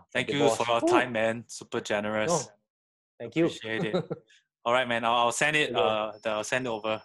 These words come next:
Speaker 1: to you when we are
Speaker 2: And I'll
Speaker 1: posting
Speaker 2: send the
Speaker 1: it.
Speaker 2: link to you soon.
Speaker 1: Thank you, man, bro.
Speaker 2: Okay, man. You take
Speaker 1: Appreciate
Speaker 2: care,
Speaker 1: it.
Speaker 2: and then
Speaker 1: Take
Speaker 2: you,
Speaker 1: care.
Speaker 2: you, you chill, you relax, and, uh, enjoy this
Speaker 1: <laughs>
Speaker 2: circuit breaker time with your family.
Speaker 1: Oh my
Speaker 2: Actually, I
Speaker 1: God.
Speaker 2: kinda like it, you know?
Speaker 1: I, I
Speaker 2: It's,
Speaker 1: like it.
Speaker 2: it's
Speaker 1: Yeah. Sorry, go, go ahead.
Speaker 2: Only in dosages, right? You only like it
Speaker 1: Yeah,
Speaker 2: up to a
Speaker 1: <laughs>
Speaker 2: certain
Speaker 1: right.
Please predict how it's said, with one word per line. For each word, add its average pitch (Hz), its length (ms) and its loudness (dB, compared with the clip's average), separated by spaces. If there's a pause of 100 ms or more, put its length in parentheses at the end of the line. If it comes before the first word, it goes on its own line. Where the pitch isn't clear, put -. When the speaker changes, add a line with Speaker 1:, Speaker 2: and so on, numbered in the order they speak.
Speaker 1:
to 104 100 -14
you 104 140 -8
when 98 160 -12
we 95 80 -10
are 95 140 -4
Speaker 2:
And 113 60 -6
I'll 117 40 -2
Speaker 1:
posting 117 180 -2
Speaker 2:
send 127 80 0
the 117 40 2
Speaker 1:
it. 113 40 0
Speaker 2:
link 117 180 -2
to 117 60 -4
you 110 120 -2
soon. 107 180 -8 (500)
Speaker 1:
Thank 107 160 -20
you, 120 60 -8
man, 107 160 -4
bro. 107 160 0
Speaker 2:
Okay, 165 140 2
man. 165 220 2
You 170 100 2
take 180 180 2
Speaker 1:
Appreciate 180 120 4
Speaker 2:
care, 170 100 6
Speaker 1:
it. 156 60 4
Speaker 2:
and 143 80 0
then 160 80 2
Speaker 1:
Take 151 100 0
Speaker 2:
you, 160 140 6
Speaker 1:
care. 117 260 2
Speaker 2:
you, 151 100 2
you 160 220 0
chill, 160 320 4
you 143 120 2
relax, 143 560 -2
and, 120 200 -6
uh, 113 360 2
enjoy 123 320 0
this 143 220 2
Speaker 1:
<laughs> - 180 2
Speaker 2:
circuit - 300 6
breaker 247 220 4
time 254 220 -6
with 240 100 -2
your - 100 0
family. - 340 -4
Speaker 1:
Oh 175 220 4
my 175 120 6
Speaker 2:
Actually, 175 240 4
I 190 40 4 (120)
Speaker 1:
God. - 80 2
Speaker 2:
kinda 240 140 2
like 151 200 4
it, 208 60 4
you 147 40 4
know? 127 180 -4 (680)
Speaker 1:
I, 208 60 2 (120)
I 208 60 6
Speaker 2:
It's, 196 80 6
Speaker 1:
like 220 200 6
it. - 120 6
Speaker 2:
it's - 120 -16 (440)
Speaker 1:
Yeah. 117 260 -2 (340)
Sorry, 123 220 0
go, 117 180 -2
go 117 120 -4
ahead. 156 120 2
Speaker 2:
Only 196 180 4
in 139 120 2
dosages, 139 520 4
right? 127 140 2
You 117 80 2
only 135 160 -2
like 120 180 -2
it 123 60 2
Speaker 1:
Yeah, 135 120 4
Speaker 2:
up 113 80 0
to 107 120 -2
a 92 40 0
Speaker 1:
<laughs> - 20 -4
Speaker 2:
certain 156 360 -2
Speaker 1:
right. 190 140 -2